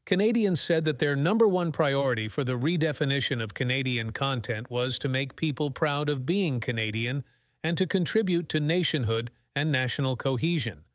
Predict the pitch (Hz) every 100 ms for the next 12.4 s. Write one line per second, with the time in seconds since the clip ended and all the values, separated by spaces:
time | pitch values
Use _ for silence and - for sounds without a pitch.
0 | _ _ _ _ _ _ _ _ _ 156
1 | 214 240 208 202 185 170 160 143 - 101
2 | 107 156 190 - 220 202 151 139 - 147
3 | 151 147 131 - 117 110 127 139 - 202
4 | 175 165 - 135 113 107 - 131 - 139
5 | 127 135 - 120 104 - 147 120 95 90
6 | - _ _ _ 196 214 226 233 196 175
7 | 170 160 147 143 110 170 202 - 127 110
8 | 104 104 - _ 143 - 165 165 165 175
9 | 156 151 165 170 127 127 143 117 147 151
10 | 165 151 139 143 131 123 - 196 175 127
11 | 123 107 110 110 _ _ 127 131 - 151
12 | 165 135 98 73